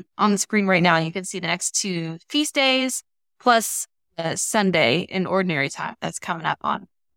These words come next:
on us right now. Um, if he's looking for something way out in advance,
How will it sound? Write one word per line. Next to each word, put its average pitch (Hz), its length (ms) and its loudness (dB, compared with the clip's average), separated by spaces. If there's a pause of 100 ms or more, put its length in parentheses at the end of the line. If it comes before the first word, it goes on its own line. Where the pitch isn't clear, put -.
(400)
on 165 180 -4
us - 300 -2
right - 220 0
now. 175 380 4 (280)
Um, 180 300 2
if 190 140 -4
he's 277 200 0
looking 240 220 -2
for 202 100 -6
something 185 400 -6
way 208 220 4
out 190 140 4
in - 60 -6
advance, 180 760 0